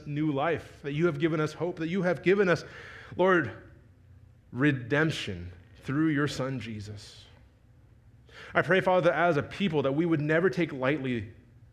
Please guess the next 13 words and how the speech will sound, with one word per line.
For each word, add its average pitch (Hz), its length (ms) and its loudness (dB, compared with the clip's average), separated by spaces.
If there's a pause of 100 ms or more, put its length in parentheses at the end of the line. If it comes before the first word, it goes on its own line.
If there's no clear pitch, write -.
(880)
the 123 80 -6
sacrifices 101 1080 -6
that 117 120 -8
were 120 120 -8
made 131 420 -8
for - 180 -12
us 123 200 -8
to 113 100 -12
have 135 340 -4
this 127 140 -6
connection 113 500 -8
with 107 200 -12
you. 110 180 -12